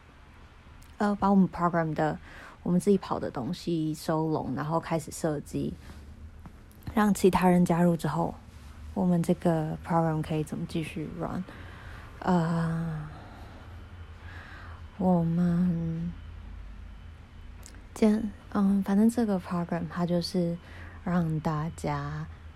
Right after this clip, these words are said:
每个人试着把自己产品化，然后想想看，呃，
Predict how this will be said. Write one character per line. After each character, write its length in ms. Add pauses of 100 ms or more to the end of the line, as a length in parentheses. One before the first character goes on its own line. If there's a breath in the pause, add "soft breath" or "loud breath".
(240)
每 200
个 160
人 760 (1300 loud breath)
试 240
着 180
把 300
自 120
己 140
产 300
品 180
化， 300 (420)
然 160
后 420
想 300
想 240
看， 340 (500 loud breath)
呃， 460